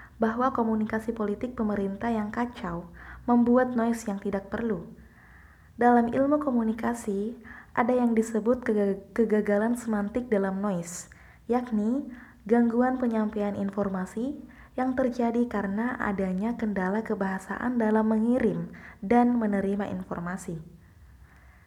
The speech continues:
Dengan kualitas pendidikan yang tidak merata, disertai masih banyaknya daerah yang belum terjangkau internet secara memadai, melek bahasa di kalangan masyarakat juga harus kita akui tidak merata.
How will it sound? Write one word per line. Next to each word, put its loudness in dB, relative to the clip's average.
Dengan 2
kualitas -2
pendidikan -2
yang -4
tidak 0
merata, -2
disertai -2
masih -2
banyaknya -2
daerah -2
yang 0
belum -2
terjangkau -2
internet -4
secara -6
memadai, -4
melek 4
bahasa 2
di 0
kalangan 0
masyarakat -2
juga 2
harus -4
kita -2
akui -2
tidak -4
merata. -6